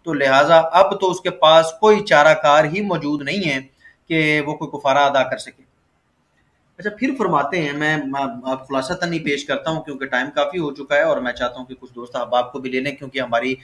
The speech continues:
ये routine की streams नहीं हैं। हम अब, अ, routine की स्ट्रीम्स से मुराद ये कि जिसमें हम ज़्यादा देर तक, अ, बैठते थे, तो अब हमारा time कुछ, आपको पता, कल भी हमने बताया कि हम, अ, घंटा, डेढ़ घंटा या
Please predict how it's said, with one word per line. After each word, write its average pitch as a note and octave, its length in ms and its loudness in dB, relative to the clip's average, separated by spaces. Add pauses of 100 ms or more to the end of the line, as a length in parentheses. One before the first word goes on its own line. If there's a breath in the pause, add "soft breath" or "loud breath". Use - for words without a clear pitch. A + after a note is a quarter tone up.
(300 loud breath)
ये C3+ 140 0
routine C3+ 340 -4
की D#3 120 -8
streams C3 400 -6
नहीं E3+ 220 -2
हैं। C#3 140 -6 (440 loud breath)
हम C3 120 -2
अब, C#3 220 0
अ, C3 300 4
routine C#3+ 300 -6
की D#3 80 -12
स्ट्रीम्स C#3+ 220 -10
से D3+ 60 -6
मुराद C3 240 2
ये D#3+ 100 -2
कि D#3+ 100 -6
जिसमें C3+ 300 -8
हम C3 140 -4
ज़्यादा A#2+ 220 2
देर C#3+ 180 0
तक, C#3+ 180 -6 (140)
अ, A#2+ 80 -8
बैठते C3 440 0
थे, C3 180 -4
तो C3+ 160 -6
अब C#3 300 -2
हमारा B2 220 0
time B2+ 300 0
कुछ, - 320 -12
आपको A#2+ 480 -2
पता, - 220 -4
कल C3 200 -2
भी C3+ 140 -8
हमने B2 200 -10
बताया A#2+ 320 -2
कि B2 160 -8
हम, A#2 200 -14 (400 soft breath)
अ, A#2 280 -4
घंटा, B2 420 2
डेढ़ D3+ 240 2
घंटा B2+ 320 0
या C3 220 2